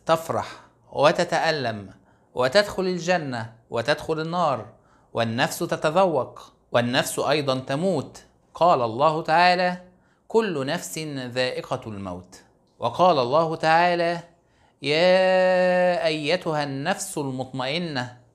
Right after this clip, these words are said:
ارجعي إلى ربك راضية مرضية، فادخلي في عبادي وادخلي جنتي".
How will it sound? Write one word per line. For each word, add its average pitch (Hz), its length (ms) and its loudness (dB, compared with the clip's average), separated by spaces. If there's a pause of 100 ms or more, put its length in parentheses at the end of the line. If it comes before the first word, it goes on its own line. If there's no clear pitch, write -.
(480)
ارجعي 143 800 0
إلى 123 260 2
ربك 120 500 -4
راضية 120 680 0
مرضية، 120 1000 -4 (400)
فادخلي 156 680 0
في 127 320 -4
عبادي 135 680 -2 (300)
وادخلي 131 640 2
جنتي". 107 760 -6